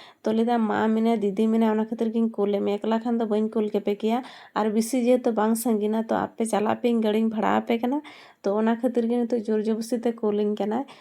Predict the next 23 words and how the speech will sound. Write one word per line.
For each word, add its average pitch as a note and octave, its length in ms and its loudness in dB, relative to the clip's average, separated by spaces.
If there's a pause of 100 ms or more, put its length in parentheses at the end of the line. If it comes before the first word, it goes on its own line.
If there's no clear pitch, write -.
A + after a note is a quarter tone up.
ᱛᱚ - 120 -2
ᱚᱱᱟ B3+ 160 0
ᱠᱷᱟᱹᱛᱤᱨ C4 260 -2
ᱜᱤᱧ B3 180 0
ᱪᱟᱞᱟᱜ A3 280 0
ᱠᱟᱱᱟ᱾ A3+ 220 0 (580)
ᱛᱚ G#3+ 180 -4
ᱪᱚᱞᱚ A#3+ 320 0
ᱠᱩᱲᱤ B3 220 2
ᱨᱩᱢ A3 180 2
ᱨᱮ A3+ 80 2
ᱠᱷᱩᱱᱴᱟᱹᱣ A3+ 320 0
ᱨᱮ A3+ 80 4
ᱪᱮᱫ G#3+ 260 -4
ᱠᱚ A#3 140 0
ᱦᱩᱭᱩᱜ A3 240 2
ᱠᱟᱱᱟ A3 180 -2
ᱦᱟᱸᱜ A3+ 200 0
ᱱᱮᱠᱥᱴ A3 300 -2
ᱵᱷᱤᱰᱤᱭᱳ A3+ 220 -2
ᱨᱤᱧ A3+ 160 2
ᱵᱟᱲᱟᱭ G#3 220 2
ᱦᱚᱪᱚ A3+ 200 -2